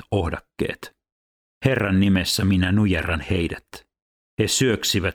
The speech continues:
minut lähes tuhoon, mutta Herra tuli avukseni. Herra on minun väkeni ja voimani, hän pelasti minut. Kuulkaa, miten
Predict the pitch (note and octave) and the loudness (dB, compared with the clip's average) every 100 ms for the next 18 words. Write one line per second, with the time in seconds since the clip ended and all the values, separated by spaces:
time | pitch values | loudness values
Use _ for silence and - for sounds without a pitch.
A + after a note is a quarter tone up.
0 | - G2 F2+ G2 F#2+ E2+ - - A2 F2 | 0 2 2 0 -2 -2 -6 0 0 0
1 | D#2+ E2+ - _ _ _ G#2 - G#2+ F#2+ | -2 -6 -12 _ _ _ -6 -2 0 2
2 | A#2+ A2+ F2+ - F2+ F#2 G#2 F2 E2 - | 2 0 -2 0 2 2 0 0 -2 -4
3 | - - - _ _ _ _ _ _ - | -4 -4 -6 _ _ _ _ _ _ -2
4 | B2 A2 F#2 F2+ F#2 F#2 E2+ G#2 - F2 | 0 2 0 2 2 2 2 -2 0 -2
5 | E2+ D#2+ _ _ F#2+ F#2 F#2 E2+ E2 E2+ | -2 -6 _ _ -2 0 0 0 0 -4
6 | E2+ _ _ _ - G2 F2+ G#2 F2+ E2+ | -10 _ _ _ -4 -2 0 0 0 -2
7 | - A2 F2+ D#2+ - - - _ _ _ | -4 -4 -2 -4 -6 -14 -18 _ _ _
8 | _ _ _ _ _ _ _ _ - D3+ | _ _ _ _ _ _ _ _ 0 4
9 | B2 G2+ - G2 G2 F#2+ F#2+ | 4 2 0 2 2 2 0